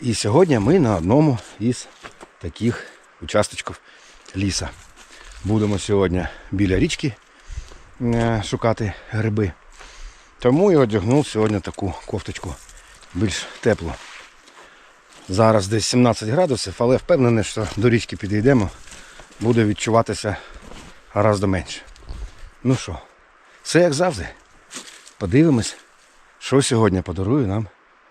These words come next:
лісовичок-боровичок. І як завжди, все побачите. Айда! Ми сьогодні в нашому звичайному складі.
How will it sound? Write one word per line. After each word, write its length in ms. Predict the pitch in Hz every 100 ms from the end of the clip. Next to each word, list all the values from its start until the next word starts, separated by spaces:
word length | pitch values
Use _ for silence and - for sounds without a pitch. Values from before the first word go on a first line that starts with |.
| -
лісовичок-боровичок. 1200 | 92 92 87 113 107 - _ _ 101 95 90 76 - - _ _ -
І 80 |
як 140 | 170 82
завжди, 380 | 98 156 123 107 - -
все 240 | - 110 -
побачите. 400 | 90 71 - - - - _ -
Айда! 280 | 143 76 - _ _
Ми 120 | 123 120
сьогодні 340 | 110 104 95
в 60 | 92
нашому 400 | 92 - 82 76 -
звичайному 520 | 92 95 - 170 151 131
складі. 380 | 143 131 117